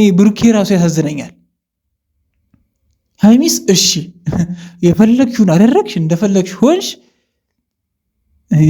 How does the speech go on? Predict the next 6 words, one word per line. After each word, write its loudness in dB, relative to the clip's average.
የፈለግሽውንም 2
በቃ 0
እኔ 4
ተሳካልሽ 0
ይሁን 0
አላውቅም። -2